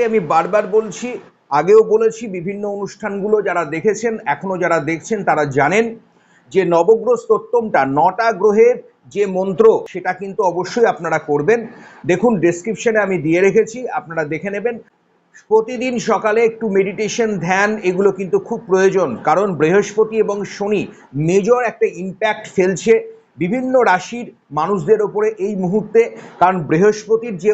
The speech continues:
অতিচারী গতি, সেটা কিন্তু খুব ফাস্ট হবে। কিছু ক্ষেত্রে বৃহস্পতি কোনো কারণে যাদের নেগেটিভ আছে, তারাও কিন্তু এই কাজটি অবশ্যই করবেন। প্রতি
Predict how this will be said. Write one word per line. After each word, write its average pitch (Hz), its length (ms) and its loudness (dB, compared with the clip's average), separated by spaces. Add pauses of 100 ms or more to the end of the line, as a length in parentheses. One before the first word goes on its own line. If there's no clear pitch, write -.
(120)
অতিচারী 202 400 -4 (120)
গতি, 208 260 -2 (420)
সেটা 202 280 0
কিন্তু 214 220 0
খুব 247 200 -6 (120)
ফাস্ট 202 380 0
হবে। 226 160 0 (200)
কিছু 196 260 -2
ক্ষেত্রে 254 260 2 (120)
বৃহস্পতি 202 460 0 (120)
কোনো 190 120 -6 (120)
কারণে 185 340 2
যাদের 180 200 -2 (100)
নেগেটিভ 214 300 2 (100)
আছে, 220 140 0 (100)
তারাও 180 320 4
কিন্তু 196 240 -8
এই 151 120 -6
কাজটি 147 240 -2 (120)
অবশ্যই 165 440 -4
করবেন। 147 260 2 (400)
প্রতি 220 240 2